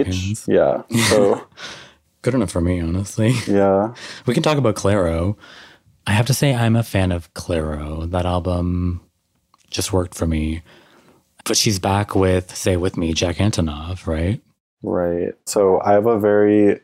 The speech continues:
Speaker 1: interesting story arc with her because <laughs> before I really ever listened to her, I was just automatically extremely diametrically opposed to her. And I would always
Speaker 2: Industry
Speaker 1: just
Speaker 2: plant.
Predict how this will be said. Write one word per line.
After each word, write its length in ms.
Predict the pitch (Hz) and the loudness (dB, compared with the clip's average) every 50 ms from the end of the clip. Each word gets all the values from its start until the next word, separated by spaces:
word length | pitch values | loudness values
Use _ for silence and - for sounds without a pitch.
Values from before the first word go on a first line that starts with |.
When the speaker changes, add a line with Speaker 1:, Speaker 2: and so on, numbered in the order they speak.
| _ _ - | _ _ -4
Speaker 1:
interesting 480 | - 95 - - 101 - - 107 101 95 | -4 -2 0 0 -2 0 0 0 0 0
story 480 | - - - - - 95 90 87 87 | -2 -4 -4 -2 2 2 4 4 4
arc 220 | 87 87 87 - - | 4 4 2 0 -2
with 140 | 95 - | -4 -4
her 260 | - - 90 85 80 82 | -2 0 2 2 2 2
because 600 | 80 90 - - 95 90 87 87 92 - - - - - - - - 855 880 - - _ | 0 -2 -2 0 2 2 2 2 0 -4 -8 -8 -6 -4 -2 -2 -2 -4 -6 -6 -8 _
<laughs> 440 | _ _ - - - - - - - | _ _ -16 -14 -14 -12 -14 -6 0
before 360 | - 110 101 - - 107 104 | 0 0 0 2 2 2 4
I 100 | 110 120 131 | 4 4 4
really 400 | 135 117 110 104 101 104 101 - - | 4 4 4 6 6 6 4 4 4
ever 200 | 95 92 104 98 | 2 2 4 4
listened 300 | 90 87 - - 107 98 | 2 2 2 0 -2 -2
to 100 | - - 110 | 0 0 2
her, 220 | 117 117 110 - | 2 4 4 4
I 80 | 104 101 | 4 4
was 280 | 98 98 98 95 92 | 6 4 4 2 0
just 240 | - 104 98 - - | 0 -2 -2 -2 -2
automatically 1000 | 87 92 92 90 92 90 85 87 92 - - - 98 95 95 95 92 92 92 - - - _ _ _ _ _ _ - | -2 0 0 2 2 0 0 0 -2 -2 0 0 2 2 4 4 4 2 2 0 -2 -6 _ _ _ _ _ _ -2
extremely 760 | - 101 - - - - - 95 92 92 92 90 90 90 87 87 - - - | -2 -2 -2 -4 -4 -2 0 2 2 2 2 2 2 0 0 -2 -6 -6 -2
diametrically 600 | - 90 92 90 90 87 - - - - 95 87 | 0 2 2 2 2 0 -2 -4 -4 0 2 2
opposed 380 | 87 - - 87 85 82 - | 2 2 0 0 0 0 -2
to 80 | - 107 | -4 -4
her. 380 | 104 110 104 104 101 - - _ _ _ _ _ - - - - _ - | 0 2 2 2 2 0 -2 _ _ _ _ _ -20 -20 -20 -20 _ -4
And 180 | 101 98 95 92 | -2 0 2 2
I 120 | 85 92 | 2 4
would 160 | 92 90 87 | 4 4 2
always 260 | - - 92 92 92 | 2 2 4 4 4
Speaker 2:
Industry 260 | 92 98 104 98 104 101 | 2 2 2 2 0 0
Speaker 1:
just 120 | 90 - | 0 -2
Speaker 2:
plant. 340 | 92 90 85 80 82 80 | -2 -2 0 -2 -4 -6